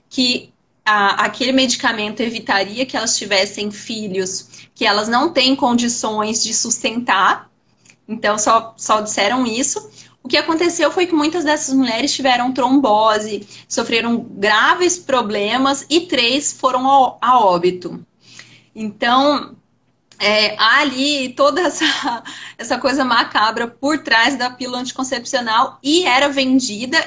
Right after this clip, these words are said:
e, e veja só, aí conseguiu fazer esse teste, ela foi aprovada.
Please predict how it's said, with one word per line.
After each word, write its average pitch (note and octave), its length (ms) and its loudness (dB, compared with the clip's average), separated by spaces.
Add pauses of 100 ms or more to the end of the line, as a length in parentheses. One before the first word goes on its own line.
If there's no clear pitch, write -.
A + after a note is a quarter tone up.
e, B3+ 260 -2
e B3 40 -2
veja B3+ 260 -2
só, G3 300 -2
aí G#3 300 0
conseguiu A3+ 360 -4
fazer G#3 180 -6
esse - 160 -8
teste, C#4+ 300 0
ela C4+ 140 4
foi B3+ 160 0
aprovada. C4 600 0